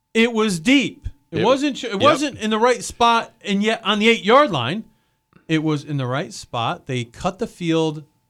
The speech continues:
Speaker 1: They cut the two-thirds of the field off when
Speaker 2: Th-,
Speaker 1: you
Speaker 2: they
Speaker 1: kick
Speaker 2: sure
Speaker 1: the ball
Speaker 2: did.
Speaker 1: three
Speaker 2: It was
Speaker 1: yards
Speaker 2: a
Speaker 1: deep into
Speaker 2: perfect
Speaker 1: the end
Speaker 2: kick.
Speaker 1: zone.
Speaker 2: I mean, when, when he fielded it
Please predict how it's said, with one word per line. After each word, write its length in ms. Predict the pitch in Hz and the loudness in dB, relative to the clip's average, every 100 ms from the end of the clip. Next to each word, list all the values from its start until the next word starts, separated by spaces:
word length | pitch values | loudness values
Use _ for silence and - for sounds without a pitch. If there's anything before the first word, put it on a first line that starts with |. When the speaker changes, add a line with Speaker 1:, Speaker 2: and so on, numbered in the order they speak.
| _ | _
Speaker 1:
They 140 | 147 | -10
cut 220 | 147 233 233 | -4 -4 -4
the 120 | 185 | -8
two-thirds 640 | - - 202 - 175 160 | -8 -6 -6 -2 -4 -4
of 60 | 131 | -10
the 80 | 120 | -10
field 320 | 151 143 113 | -6 -6 -4
off 340 | 143 202 - | -4 -4 -8
when 120 | 104 | -10
Speaker 2:
Th-, 20 | 117 | -6
Speaker 1:
you 40 | |
Speaker 2:
they 120 | 107 | -4
Speaker 1:
kick 100 | 131 | -4
Speaker 2:
sure 120 | - - | -4 -4
Speaker 1:
the 100 | 107 | -2
ball 180 | 139 | -2
Speaker 2:
did. 80 | 131 | -4
Speaker 1:
three 100 | - | -6
Speaker 2:
It 140 | 151 196 | -4 -2
was 140 | 214 | -4
Speaker 1:
yards 20 | |
Speaker 2:
a 40 | 190 | -4
Speaker 1:
deep 80 | 156 | -4
into 120 | 175 | -4
Speaker 2:
perfect 280 | 156 175 117 | -4 -6 -6
Speaker 1:
the 60 | |
end 100 | 156 | -4
Speaker 2:
kick. 80 | 185 | -4
Speaker 1:
zone. 80 | 113 - | -4 -4
Speaker 2:
I 60 | |
mean, 220 | 147 143 | -4 -2
when, 140 | 139 139 | -2 -4
when 200 | 139 135 | -4 -4
he 160 | 123 220 | -4 -6
fielded 420 | - 185 139 107 | -4 -4 -2 -2
it 180 | 110 | -4